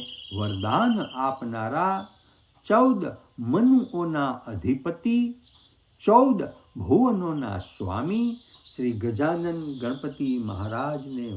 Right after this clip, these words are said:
વંદન. સામપન્ય દશ નામથી પ્રસિદ્ધ મંત્રો,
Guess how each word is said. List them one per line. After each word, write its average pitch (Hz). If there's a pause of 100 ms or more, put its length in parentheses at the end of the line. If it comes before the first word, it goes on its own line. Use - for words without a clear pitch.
વંદન. 98 (2750)
સામપન્ય 196
દશ 151
નામથી 143
પ્રસિદ્ધ 135
મંત્રો, 127